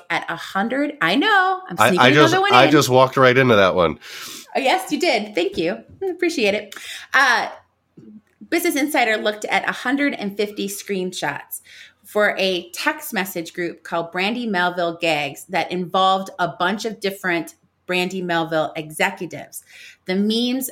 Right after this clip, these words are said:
Speaker 1: of Hitler, the memes using the N-word, uh, pornography,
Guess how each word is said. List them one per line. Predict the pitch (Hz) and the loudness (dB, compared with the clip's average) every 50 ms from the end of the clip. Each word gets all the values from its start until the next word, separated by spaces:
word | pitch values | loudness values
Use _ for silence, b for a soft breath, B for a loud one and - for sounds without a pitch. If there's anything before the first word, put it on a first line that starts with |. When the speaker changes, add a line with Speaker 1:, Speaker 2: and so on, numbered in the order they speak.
| - 190 | -4 -4
Speaker 1:
of | 185 - | -4 -4
Hitler, | - - - 226 220 220 226 233 240 - - 330 349 339 b b b b b b | -6 -12 -4 -4 -4 -2 -2 -2 -2 0 0 -2 -4 -6 b b b b b b
the | - - 196 170 170 - - _ | -2 -2 -2 -2 -4 -10 -18 _
memes | 180 196 214 214 214 220 214 214 208 208 | -8 -4 -2 -2 0 -2 -2 -4 -6 -4
using | 208 214 214 208 196 190 185 185 165 | -4 -4 -2 -2 -2 -2 -2 -4 -4
the | 170 170 - - - | -4 -4 -4 -4 -2
N-word, | 180 190 208 233 233 220 240 240 240 240 233 233 233 240 B B B B B B | -2 0 0 0 0 0 0 2 2 2 2 0 -2 -4 B B B B B B
uh, | - 196 175 165 151 143 - - - - - | 2 2 2 2 2 0 -2 -4 -8 -18 -16
pornography, | - - 214 185 185 185 165 175 185 196 202 208 208 208 208 - 214 202 202 202 208 226 - - | -6 -2 -2 0 2 2 2 2 2 2 0 -2 -2 -2 -4 -4 -4 -2 0 -2 -2 -4 -4 -10